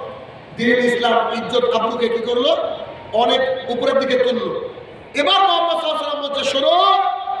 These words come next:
প্রত্যেক রাজারই রাজার চারণ ক্ষেত্র আছে, গরু ছাগল চড়ায়।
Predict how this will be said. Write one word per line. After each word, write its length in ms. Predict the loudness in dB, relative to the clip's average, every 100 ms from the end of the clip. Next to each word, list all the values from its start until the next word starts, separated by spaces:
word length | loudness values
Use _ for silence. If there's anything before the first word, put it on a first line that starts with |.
| -8 -10 -14 -16 -4
প্রত্যেক 480 | 2 2 2 0 2
রাজারই 680 | 2 4 2 2 2 2 2
রাজার 520 | 2 0 2 0 0
চারণ 340 | -2 0 2 2
ক্ষেত্র 420 | 0 0 -2 -2
আছে, 160 | -4 -6 -12 -14 -8
গরু 220 | 2 4 4
ছাগল 300 | 2 0 -2
চড়ায়। 320 | -2 -2